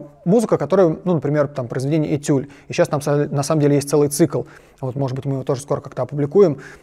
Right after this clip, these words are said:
Нужно будет где-то его исполнить. Сейчас просто в, в эпоху пандемии исполнять где-то что-то довольно тяжело.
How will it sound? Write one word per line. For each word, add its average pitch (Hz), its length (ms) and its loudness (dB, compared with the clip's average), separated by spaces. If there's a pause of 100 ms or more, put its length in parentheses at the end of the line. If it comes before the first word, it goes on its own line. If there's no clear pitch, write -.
Нужно 139 220 -4
будет 131 140 -4
где-то 135 180 -4
его 139 80 -4
исполнить. 170 400 0
Сейчас - 260 -6
просто 135 300 -8
в, 127 140 -10 (160)
в 143 60 -2
эпоху 123 240 -6
пандемии 147 500 0 (320)
исполнять 143 320 -2
где-то 143 180 -2
что-то 147 240 -4
довольно 143 240 -2
тяжело. 143 380 2